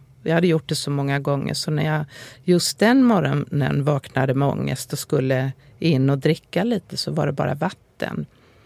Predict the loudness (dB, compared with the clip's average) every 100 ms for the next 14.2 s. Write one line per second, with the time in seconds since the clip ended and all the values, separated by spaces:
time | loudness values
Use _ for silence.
0 | _ -20 -20 _ 2 4 2 2 2 2
1 | -2 -2 -2 -2 0 -2 -2 -6 -14 _
2 | _ _ _ -10 -8 -8 -8 0 0 0
3 | -4 -4 -6 -8 -6 -2 2 0 0 -8
4 | -10 -18 -10 -4 -2 -2 -2 -4 -8 -20
5 | -20 -20 -20 -2 2 4 4 4 4 4
6 | 2 -4 -6 -4 0 0 4 4 4 2
7 | 2 2 0 0 0 2 2 4 4 2
8 | -2 -2 -2 -2 -6 -8 -2 0 0 -2
9 | -6 -4 -6 -6 -4 -4 -6 -10 -18 -20
10 | -20 -20 -20 _ _ -2 -2 -2 -8 -2
11 | 0 2 0 -2 -2 0 0 2 2 0
12 | -2 -4 -6 -6 -6 -2 -4 -4 -6 -4
13 | -4 -6 -4 -2 -2 -2 -2 -2 -2 -6
14 | -10